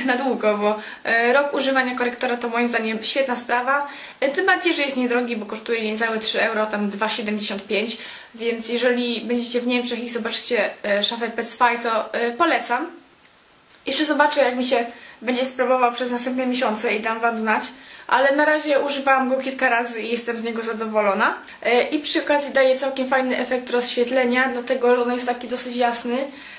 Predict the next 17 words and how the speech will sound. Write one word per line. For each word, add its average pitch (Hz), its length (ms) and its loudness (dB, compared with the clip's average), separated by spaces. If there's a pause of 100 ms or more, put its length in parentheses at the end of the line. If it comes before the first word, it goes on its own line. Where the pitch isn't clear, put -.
(100)
E, 233 280 2
i 262 40 -6
ten 269 220 4
numer 262 320 0
zero 247 280 2
zero 240 240 2
pięć 247 480 -2
wydaje 233 360 0
mi 226 80 -6
się, 233 120 -2
że 233 160 0
będzie 226 240 -4
się 220 180 0
nadawał 208 500 -4
dla 196 260 -2
osób 202 320 -6
z - 180 0